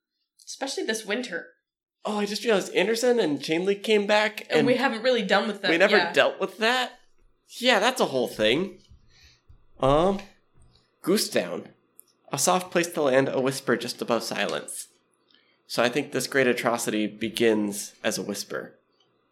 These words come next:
Speaker 2: Oh, also, a notable delay, a layer of numbness.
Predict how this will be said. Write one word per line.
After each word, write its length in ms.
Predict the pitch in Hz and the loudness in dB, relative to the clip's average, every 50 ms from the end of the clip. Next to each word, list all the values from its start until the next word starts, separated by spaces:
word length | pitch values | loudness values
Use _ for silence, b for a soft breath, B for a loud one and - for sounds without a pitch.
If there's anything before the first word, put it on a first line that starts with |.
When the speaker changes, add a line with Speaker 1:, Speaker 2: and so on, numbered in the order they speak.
| _ _ _ _ _ _ _ _ - | _ _ _ _ _ _ _ _ -12
Speaker 2:
Oh, 140 | 113 - - | -10 -4 0
also, 380 | 117 127 123 - 120 110 - | 0 0 2 2 0 2 2
a 100 | - 117 | 2 2
notable 340 | 120 120 123 120 120 - 117 110 | 4 4 4 4 2 0 -2 -2
delay, 400 | - 110 107 113 110 107 104 95 | -2 0 2 2 4 4 2 2
a 120 | - 107 | 2 2
layer 260 | 110 113 117 120 107 | 2 4 4 4 4
of 160 | 110 110 - | 2 0 -2
numbness. 720 | 101 107 107 107 98 - 90 - - - - - - - | -2 -2 0 -2 -2 -4 -4 -4 -4 -4 -4 -6 -8 -12